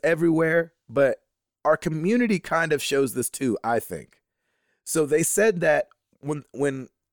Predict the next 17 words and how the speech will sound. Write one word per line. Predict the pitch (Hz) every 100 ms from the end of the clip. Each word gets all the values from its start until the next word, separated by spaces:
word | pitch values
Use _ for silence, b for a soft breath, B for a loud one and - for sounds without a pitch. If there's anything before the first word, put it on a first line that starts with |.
| _
when | 135
they | 143
took | 143 170
a |
survey | 156 147 139 135
of |
these | 123 -
ten | 143 127
thousand | 127 120 113 - _ _
adults, | - 98 127 113 - - _ _ _ -
they | 139
said | - 160 143
that | 139
they | 151 165
found | - 156 143 135
that | 120 - _ _ _ _ _ _ _ _ 110 107
gaming | 123 165 202 175 131 123